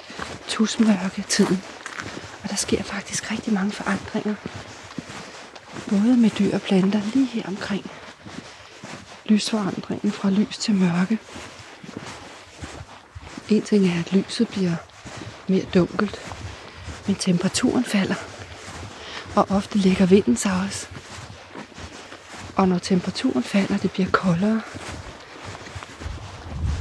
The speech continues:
duggen falder, så kommer duftene frem. Og det er der en grund til, for det er blandt andet dufte fra nogle af de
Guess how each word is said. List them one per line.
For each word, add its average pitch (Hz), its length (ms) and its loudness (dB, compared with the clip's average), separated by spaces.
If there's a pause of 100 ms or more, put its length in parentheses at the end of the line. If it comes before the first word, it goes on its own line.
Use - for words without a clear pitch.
(540)
duggen 208 280 8
falder, 196 360 2 (680)
så - 80 2
kommer 214 240 6 (100)
duftene 220 420 4
frem. - 220 0 (2750)
Og 202 100 6
det 214 80 10
er 254 40 10
der 247 160 12
en 185 80 10
grund 233 200 8
til, 220 260 4 (840)
for - 80 -2
det 240 120 6
er 247 40 8
blandt 214 240 8
andet 196 320 8
dufte 208 320 8
fra 208 180 0
nogle 190 220 8
af 226 60 8
de 226 120 8